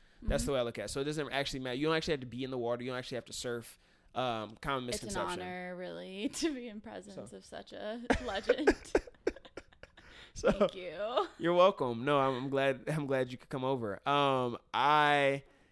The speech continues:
Speaker 1: am officially, though, going surfing this upcoming weekend. Uh, so there will be an actual update after
Speaker 2: Mm.
Speaker 1: Saturday. So Saturday morning, I am going surfing. It's happening.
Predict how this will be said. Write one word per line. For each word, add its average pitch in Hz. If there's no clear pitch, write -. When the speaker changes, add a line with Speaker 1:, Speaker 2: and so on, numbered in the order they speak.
Speaker 1:
am 185
officially, 202
though, 165
going 139
surfing 131
this 123
upcoming 131
weekend. 117
Uh, 143
so 147
there 139
will 139
be 135
an 117
actual 117
update 110
after 123
Speaker 2:
Mm. -
Speaker 1:
Saturday. 90
So -
Saturday 135
morning, 127
I 113
am 120
going 117
surfing. 110
It's 104
happening. 101